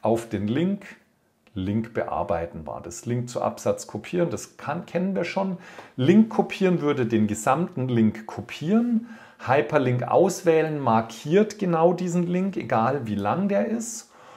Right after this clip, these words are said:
Und dann haben wir noch eine letzte Variante, nämlich Link entfernen. Und Link entfernen führt dazu,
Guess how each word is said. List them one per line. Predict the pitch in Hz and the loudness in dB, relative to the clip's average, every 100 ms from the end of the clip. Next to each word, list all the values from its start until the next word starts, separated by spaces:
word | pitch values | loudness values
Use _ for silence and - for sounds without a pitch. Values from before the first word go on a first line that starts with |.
| - - | -20 -10
Und | 131 135 | -4 2
dann | 131 139 | 2 2
haben | 151 135 | -2 0
wir | 127 | 2
noch | 123 117 - | 2 0 -4
eine | 98 104 113 107 101 | -2 0 2 0 -2
letzte | 110 151 - - 156 | -2 -4 -4 -2 0
Variante, | 139 139 135 123 131 127 | 2 0 0 -2 -2 -2
nämlich | 113 104 104 - | 0 0 -2 -2
Link | 107 139 147 - | -2 -2 -6 -6
entfernen. | 104 - - 110 175 202 196 180 - - - | -6 -6 -2 0 2 0 -2 -4 -12 -20 -8
Und | 120 113 | -2 0
Link | 127 156 190 | 0 0 -2
entfernen | - 131 - 131 139 175 170 | -4 -8 -4 0 2 2 -2
führt | - 139 - | -4 -4 2
dazu, | 123 147 - 156 160 | 2 2 -2 -4 -4